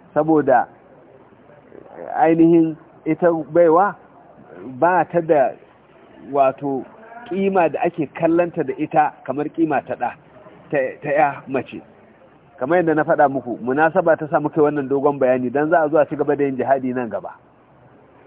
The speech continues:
Za a zo a yi jihadi na gaskiya, kuma za a kafa dola-, daular musulunci ta gaskiya, wadda za ta yi hukunci da musulunci.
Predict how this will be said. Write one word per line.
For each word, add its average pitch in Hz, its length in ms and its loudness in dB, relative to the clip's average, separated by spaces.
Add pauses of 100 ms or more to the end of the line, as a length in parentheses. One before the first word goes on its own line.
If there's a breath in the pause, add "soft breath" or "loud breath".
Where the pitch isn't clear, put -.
(140)
Za 175 200 2
a 170 40 0
zo 165 180 0
a 180 80 2
yi 156 60 2
jihadi 156 460 0
na 156 140 2
gaskiya, 147 560 2
kuma 165 180 -4
za 175 80 4
a 156 60 0
kafa 151 200 -4
dola-, 151 380 2 (220)
daular 151 240 4
musulunci 139 500 -6
ta 160 100 0
gaskiya, 156 580 -2 (760)
wadda 139 280 0
za 175 140 6
ta 185 120 -2
yi 151 120 4
hukunci 165 580 -2
da 139 80 -2
musulunci. 147 680 -4